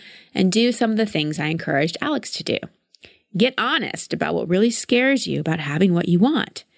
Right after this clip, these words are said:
You can do this with a relationship or really anything in your life that you want, but that's not <laughs> manifesting. Write all your fears down, even if they seem silly or super small.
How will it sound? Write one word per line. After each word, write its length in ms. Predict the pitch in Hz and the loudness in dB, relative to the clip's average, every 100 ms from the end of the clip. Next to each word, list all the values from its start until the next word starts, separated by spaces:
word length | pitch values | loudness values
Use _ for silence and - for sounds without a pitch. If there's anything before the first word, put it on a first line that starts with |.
| _ - _ | _ -20 _
You 120 | - | 0
can 340 | 165 185 170 156 | 4 6 6 4
do 180 | 156 180 | 4 4
this 160 | 190 | 4
with 120 | 202 | 0
a 40 | 170 | 2
relationship 540 | 165 160 233 233 233 | 2 2 0 0 0
or 60 | 190 | 2
really 240 | 214 - - | 0 0 0
anything 440 | 226 285 165 151 | -2 -2 -2 -2
in 60 | 151 | -2
your 120 | 151 | -2
life 240 | 139 147 | -2 -4
that 100 | - | -8
you 100 | - | -6
want, 440 | - 208 156 - - _ | 0 0 0 -2 -8 _
but 160 | 120 - | -6 -4
that's 160 | - | -2
not 160 | 147 165 | -2 0
<laughs> 100 | 185 | 2
manifesting. 640 | 196 - 139 - - - - - - - - _ - | 2 0 -4 -4 -6 -6 -12 -20 -20 -20 -20 _ -2
Write 280 | 240 262 - | 0 -2 -4
all 320 | 233 254 285 | -2 0 2
your 180 | 285 285 | 2 2
fears 360 | - 254 247 | 4 4 4
down, 440 | - 196 196 - - _ _ - | 0 -2 -2 -6 -16 _ _ 0
even 220 | 277 320 | 4 4
if 120 | 320 | 2
they 120 | 277 | 0
seem 460 | 262 - 208 196 202 | -2 0 0 0 -4
silly 600 | - - - 277 190 139 | -8 -6 0 2 2 0
or 100 | - | -4
super 400 | 160 - 269 240 | -4 2 2 4
small. 500 | 220 208 190 156 - | 0 2 0 0 -8